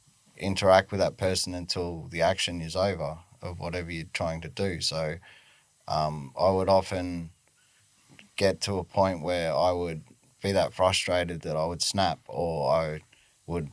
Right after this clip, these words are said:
lose my cool, and then it would, all these things that I've worked so hard to get or to achieve would all fall apart in the drop of a hat. And it's that one straw that breaks the camel's back that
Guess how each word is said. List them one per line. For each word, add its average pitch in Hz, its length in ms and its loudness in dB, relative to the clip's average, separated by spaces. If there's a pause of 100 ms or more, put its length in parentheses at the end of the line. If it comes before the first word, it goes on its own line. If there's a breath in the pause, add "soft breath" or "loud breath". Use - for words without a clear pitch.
(160)
lose 95 240 -2
my 87 140 -4
cool, 95 560 -6
and 82 560 -8
then 82 420 -6
it 87 140 -8
would, 87 220 -6
all 95 260 -2
these 87 260 -4
things 95 300 -4
that 85 100 -6
I've 85 160 -2
worked 85 240 -2
so 80 160 -2
hard 82 360 -2
to 76 360 -8 (500)
get 87 280 2 (100)
or 82 280 -4 (380)
to 87 120 -4
achieve 87 760 -2 (140)
would 85 180 -6
all 90 180 -2
fall 82 260 -6
apart 85 420 2 (560 soft breath)
in 82 80 -6
the 82 80 -4
drop 87 260 0
of 76 140 -8
a 71 80 -6
hat. 90 260 2 (600 soft breath)
And 80 160 -2
it's 82 200 -4
that 87 240 4 (100)
one 92 280 0
straw 90 380 -2
that 80 140 -8
breaks 85 280 0
the - 60 -14
camel's 90 400 -4
back 80 300 0 (120)
that 76 240 -6